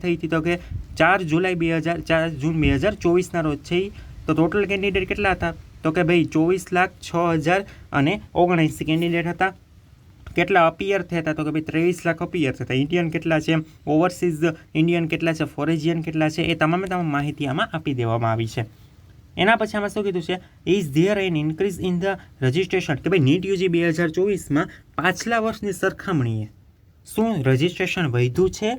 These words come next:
કે નથી વધ્યું? તો એમાં શું કીધું છે? તો કે હા, સોળ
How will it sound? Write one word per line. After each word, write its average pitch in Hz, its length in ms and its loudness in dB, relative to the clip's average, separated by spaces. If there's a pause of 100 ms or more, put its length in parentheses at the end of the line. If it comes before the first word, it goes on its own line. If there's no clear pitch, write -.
(180)
કે 196 140 -4
નથી 208 320 -2
વધ્યું? 120 280 -2 (200)
તો 175 120 0
એમાં 208 160 0
શું 214 160 -4
કીધું 170 240 0
છે? 170 140 -4
તો 156 80 -4
કે 131 160 0
હા, 156 100 6 (400)
સોળ 202 240 2